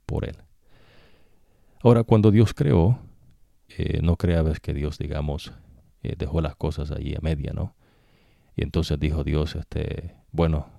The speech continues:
me voy a ir a inspirar, ¿no? Voy a tomar unos cuantos días de vacaciones", y le dijo a los seres celestiales, eh, "Pónganmele un ojo allí, ¿no? a la, a la tierra". <laughs> O tal vez Dios estaba molesto, ¿no? Y se encerró en su cuarto y dijo,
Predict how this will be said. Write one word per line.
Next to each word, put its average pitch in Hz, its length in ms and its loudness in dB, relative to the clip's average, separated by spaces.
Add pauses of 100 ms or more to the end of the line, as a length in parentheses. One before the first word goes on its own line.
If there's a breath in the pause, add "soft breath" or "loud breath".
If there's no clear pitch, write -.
me 78 80 -2
voy 80 240 0
a 76 40 0
ir 78 160 -2
a 76 60 -2
inspirar, - 580 -6
¿no? - 220 -8 (380)
Voy 80 200 -4
a 78 60 -2
tomar 78 320 -2
unos 78 200 -2
cuantos 76 360 -6
días 76 380 -2
de 73 60 -2
vacaciones", 85 680 0
y - 20 -4
le 73 120 -4
dijo 82 200 -2
a - 20 -2
los 76 120 -4
seres 80 200 -4
celestiales, 80 600 -6 (840 soft breath)
eh, 80 120 -2
"Pónganmele 104 580 4
un 92 180 2
ojo 92 240 2
allí, 82 240 0
¿no? 78 280 0
a 71 120 -6
la, 73 540 -8
a - 60 -6
la - 140 -4
tierra". - 540 -4 (100)
<laughs> - 420 -8 (3500 loud breath)
O 87 80 4
tal 92 140 2
vez 104 160 4
Dios 101 400 4
estaba 90 400 0
molesto, 80 500 0
¿no? 73 140 -2
Y 78 40 -6
se 73 120 -6
encerró 76 280 -2
en 82 80 0
su - 120 -6
cuarto 78 420 -4
y - 20 -4
dijo, - 440 -6